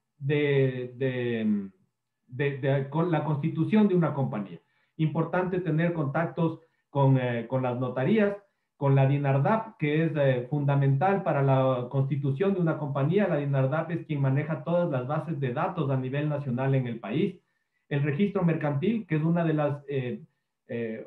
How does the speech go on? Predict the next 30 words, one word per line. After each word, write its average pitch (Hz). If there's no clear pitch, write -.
organizaciones 147
públicas 156
más 208
eficientes 208
que 147
existen 175
en 147
este 151
momento 143
en 147
el 135
Ecuador 135
y 151
que 143
ya 180
en, 170
actualmente, 175
no 170
por 208
la 160
pandemia, 170
sino 139
que 139
ya 180
venía 175
en 156
un 165
proceso 156
importante 143
de 123